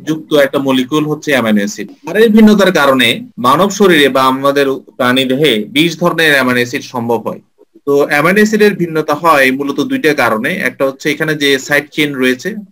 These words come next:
হ্যাঁ, কিন্তু দুইটা group অবশ্যই থাকবে। একটা হচ্ছে একটা carbon থাকবে, এক পাশে আমরা কার্বক্সিল acid গ্রুপকে দেখব, amine গ্রুপকে আমরা। How amino acid react with each other? You see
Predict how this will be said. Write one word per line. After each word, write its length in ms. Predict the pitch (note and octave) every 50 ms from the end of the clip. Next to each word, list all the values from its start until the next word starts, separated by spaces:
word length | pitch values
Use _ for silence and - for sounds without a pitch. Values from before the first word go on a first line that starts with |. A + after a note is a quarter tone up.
| _ _ _ _ -
হ্যাঁ, 140 | G2+ F#2 F#2 -
কিন্তু 200 | D3 D3 D3+ E3 D#3 D3
দুইটা 160 | F3+ F#3+ G#3 F#3
group 140 | F#3+ G3 F#3 E3+ -
অবশ্যই 280 | G3+ G#3+ - A#3 G#3 F3
থাকবে। 200 | B2 G2 F#2 F#2 - - _ _ _ _ -
একটা 120 | A#2+ -
হচ্ছে 160 | D3+ D#3 F3 D#3+
একটা 120 | - D#3+ D#3+
carbon 280 | D3 D3 D3 D#3 F3+ F#3+ F#3 G3+
থাকবে, 260 | F#3+ F3+ F#3+ G#3+ A#3+ D4+ D4+ - _ _ _ _ _ _ A2+
এক 60 | A#2 - D#3+
পাশে 160 | D#3+ D#3+ F#3 F3
আমরা 140 | F3 F3+ F3 E3+ -
কার্বক্সিল 560 | D#3+ D3 D3+ D3+ D#3 D3+ D3+ D3 E3 G#3+ A3 A3 G#3+ - - _ _ _ _ _
acid 260 | F#3 - - B3 G#3 F#3 F#3+
গ্রুপকে 260 | G#3+ A3 - - G#3 F#3+
দেখব, 160 | F#3+ F3+ F3 G3 G#3+ G#3 - - _ _ _ _ _ _ _ _ _ -
amine 260 | D3+ F3 A3+ B3 A#3 G#3
গ্রুপকে 240 | E3 D3+ - - B2+ A#2
আমরা। 160 | A2+ A2+ C#3+ A3 C4 - _ _ _ _ _ _ _ - - - - - - - -
How 240 | F#3+ G3 G#3 A3 A#3 A#3 A#3+ B3 - - - E3 E3
amino 300 | F3 F#3 F3+ F3 F3 F3 E3+ E3
acid 400 | E3 - F#3 F3 E3+ E3 - - - - - - - - _ - - _ - B2+ C#3
react 300 | D#3+ E3+ F3+ E3+ F3 - E3
with 100 | D#3 D3+ D3+ C#3+
each 140 | C3 - C3+ A#2
other? 180 | G#2+ F#2+ G2+ G#2+ - - _ _ _ _ _ _ _ _ _ _ _ _ _ _ _ _ _ C#3+
You 100 | D3+ D#3 D#3
see 120 | F#3 F3+